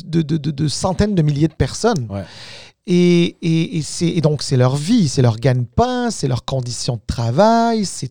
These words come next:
Speaker 1: tout ça. Et ça,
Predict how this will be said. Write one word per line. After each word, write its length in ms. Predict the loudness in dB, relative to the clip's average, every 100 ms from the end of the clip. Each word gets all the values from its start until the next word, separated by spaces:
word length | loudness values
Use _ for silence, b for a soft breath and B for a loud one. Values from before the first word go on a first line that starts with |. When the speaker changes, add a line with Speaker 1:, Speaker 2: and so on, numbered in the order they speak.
| _
Speaker 1:
tout 160 | -10 -8
ça. 360 | -6 -4 -4 -8 B B B B B B _ _ _ _ _ _ _ _ _ _ _ _
Et 80 | -8
ça, 400 | -6 -6 -6 -8